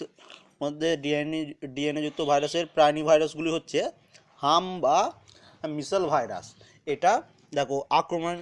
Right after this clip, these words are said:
আক্রমণকারী ভাইরাস হচ্ছে রুবেলা ভাইরাসের জন্য আমাদের হাম বা মিসেল ভাইরাস হয়। তারপর দেখো, এনকেফ্লাইটিস ভাইরাস,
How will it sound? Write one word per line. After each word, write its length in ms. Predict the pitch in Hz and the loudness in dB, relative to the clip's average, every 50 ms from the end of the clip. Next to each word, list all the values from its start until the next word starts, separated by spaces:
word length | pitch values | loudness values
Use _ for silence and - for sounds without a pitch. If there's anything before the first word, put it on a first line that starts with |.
| - - | -8 -6
আক্রমণকারী 680 | 147 147 151 147 139 - 165 160 170 175 165 - 175 185 | -4 -2 -2 -2 -2 -4 -4 -4 -4 -4 -2 -2 -2 0
ভাইরাস 300 | 160 156 151 147 156 151 | 2 2 2 2 2 -2
হচ্ছে 200 | 156 151 - 208 208 | -4 -2 0 0 0
রুবেলা 340 | 170 147 143 156 151 151 139 | 0 0 0 2 2 4 4
ভাইরাসের 400 | 127 135 131 131 139 - - 147 | 2 2 0 0 -2 -2 -4 -4
জন্য 220 | 135 143 139 139 160 | -4 -4 -4 -4 -2
আমাদের 400 | 165 151 147 147 143 143 180 226 302 - - - _ _ _ - | -4 -2 -4 -4 -2 -2 0 0 -2 -4 -6 -20 _ _ _ -6
হাম 260 | 127 139 156 180 190 185 | -2 0 0 0 0 2
বা 100 | 160 175 185 | 4 4 4
মিসেল 340 | 185 156 139 - 170 165 131 | 2 0 -4 -2 -2 -2 -2
ভাইরাস 420 | 127 131 127 123 165 180 - - | -2 -2 -2 0 0 0 0 2
হয়। 200 | - - 101 - - _ _ _ _ _ | 0 0 0 -4 -10 _ _ _ _ _
তারপর 200 | - 170 175 185 | 2 2 4 4
দেখো, 160 | 175 180 196 214 - _ | 2 0 0 -2 -4 _
এনকেফ্লাইটিস 760 | - 190 202 202 196 196 190 - - 170 147 131 110 127 110 95 - 123 | -6 -4 -4 -4 -4 -6 -4 0 2 2 2 2 0 -6 -12 -10 -10 -10
ভাইরাস, 260 | 120 113 107 104 | -8 -8 -10 -12